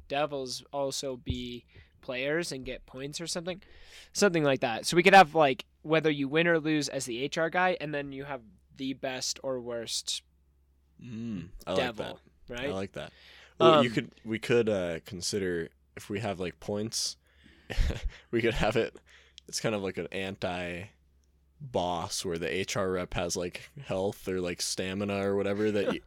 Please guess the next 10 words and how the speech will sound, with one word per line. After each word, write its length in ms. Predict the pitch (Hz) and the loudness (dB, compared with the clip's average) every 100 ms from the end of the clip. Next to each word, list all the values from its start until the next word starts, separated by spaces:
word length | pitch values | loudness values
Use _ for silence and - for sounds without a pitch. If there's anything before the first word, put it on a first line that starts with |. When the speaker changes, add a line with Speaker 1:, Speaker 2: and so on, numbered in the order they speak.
| - | -12
Speaker 2:
he 140 | - | -10
could 160 | 110 95 | -6 -2
run 240 | 101 98 | -2 -2
out 240 | 87 98 113 | -2 0 0
of. 140 | 110 | 0
That's 200 | 107 95 | -2 -2
his 180 | 95 82 | -6 -6
lose 240 | 90 107 | -4 -4
condition. 460 | - 117 117 - 127 | -4 0 0 0 4
Speaker 1:
Yeah. 460 | 156 143 131 120 | 6 6 4 0